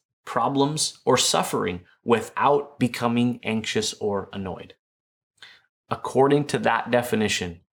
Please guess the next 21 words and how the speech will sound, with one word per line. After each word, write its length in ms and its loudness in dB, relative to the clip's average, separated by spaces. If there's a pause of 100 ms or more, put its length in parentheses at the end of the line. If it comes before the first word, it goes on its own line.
(480)
how 380 2
patient 680 -4 (160)
am 160 -6
I? 100 -14 (840)
And 80 0
again, 180 4
you 80 4
could 160 0
say 140 2
on 180 0
a 40 -4
scale 400 4
of 100 0
one 240 -4
to 80 -10
ten 260 -6
if 160 -14
you 80 -6
want 220 -8
to. 140 -14 (600)
Um, 360 2